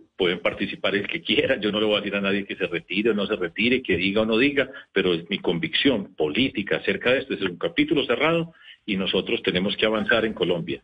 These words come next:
y tenemos que avanzar a lo que he dicho, a superar la política del odio, la confrontación permanente, la polarización, las discusiones. Colombia no puede quedar atrapada en ese,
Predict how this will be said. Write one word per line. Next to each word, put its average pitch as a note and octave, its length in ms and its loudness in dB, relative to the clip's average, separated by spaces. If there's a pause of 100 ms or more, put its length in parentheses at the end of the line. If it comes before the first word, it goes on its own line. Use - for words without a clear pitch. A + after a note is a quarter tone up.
(300)
y G2+ 140 2
tenemos G#2+ 360 2
que B2+ 100 0
avanzar A#2 400 2
a A2+ 60 2
lo G2 100 0
que F2+ 100 0
he F2 40 4
dicho, F#2 260 0
a E2+ 60 0
superar F#2+ 380 0
la A2 160 0
política E2+ 460 -2
del E2 180 0
odio, G2 340 2 (300)
la G2 160 0
confrontación G2 720 0
permanente, F#2+ 680 0
la F2 180 0
polarización, E2+ 680 0
las A#2 140 -2
discusiones. G#2+ 500 0
Colombia G#2+ 380 2
no A#2+ 120 -2
puede A#2 220 2
quedar G2 240 0
atrapada G#2 440 0
en A2 120 -4
ese, G#2+ 300 -2